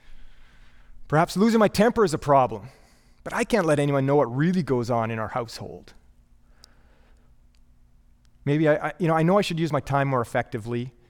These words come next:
you know, with sharing the gospel or helping people, but I'm pretty comfortable in my retirement. Patterns of poor behavior are difficult to change. You know, maybe I'll just try a little harder. I'll sacrifice more sheep. No, no.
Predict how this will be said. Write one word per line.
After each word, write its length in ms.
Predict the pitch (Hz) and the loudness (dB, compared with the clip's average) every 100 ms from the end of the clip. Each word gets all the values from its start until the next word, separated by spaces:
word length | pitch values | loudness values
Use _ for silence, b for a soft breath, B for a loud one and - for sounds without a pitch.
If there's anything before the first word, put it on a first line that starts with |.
| - | -6
you 80 | 123 | -4
know, 80 | |
with 100 | 120 | -2
sharing 260 | - 135 135 | -2 -2 -2
the 60 | 123 | 0
gospel 500 | 117 123 131 - 117 | 2 2 0 -4 -6
or 60 | |
helping 320 | 104 135 143 | -2 -2 -2
people, 340 | 113 123 135 123 b b b b | -6 -6 -6 -8 b b b b
but 160 | - 381 | -12 -12
I'm 80 | 370 | -14
pretty 240 | - 294 220 | -10 -8 -4
comfortable 540 | 190 220 - 127 127 | -4 -4 -8 -6 -4
in 60 | 123 | -2
my 120 | 113 | -4
retirement. 800 | 104 - 147 117 107 85 - - _ _ _ _ _ _ _ _ _ - _ - - - _ _ _ - _ _ b b b b b b b - - - _ - | -4 -6 -6 -4 -6 -8 -18 -20 _ _ _ _ _ _ _ _ _ -20 _ -20 -20 -20 _ _ _ -20 _ _ b b b b b b b -20 -20 -20 _ -14
Patterns 440 | - 202 254 269 185 | 0 2 4 0 -4
of 120 | - | -8
poor 360 | - 185 190 180 | -2 2 2 0
behavior 800 | 139 147 131 135 131 104 120 117 | 0 0 2 2 2 0 -2 -2
are 120 | 117 | -2
difficult 600 | 139 139 - - 123 - | -4 -6 -6 -4 -4 -6
to 60 | |
change. 600 | - - 123 107 101 101 | -10 -4 -2 -2 -6 -6
You 60 | 139 | -4
know, 80 | 139 | 2
maybe 220 | 185 220 | 2 2
I'll 60 | 190 | 2
just 220 | 175 - | -2 -6
try 300 | - 151 156 | 0 4 4
a 60 | |
little 100 | 151 | 2
harder. 500 | 139 147 151 143 117 | 2 6 6 4 0
I'll 60 | 117 | -2
sacrifice 760 | - - 240 240 226 226 208 | -2 0 0 2 2 4 4
more 220 | 190 185 - | 2 2 2
sheep. 340 | - 165 - | 0 -4 0
No, 680 | 156 214 262 254 175 127 107 | 4 8 10 10 8 4 0
no. 580 | 262 330 320 220 127 | 6 10 12 10 6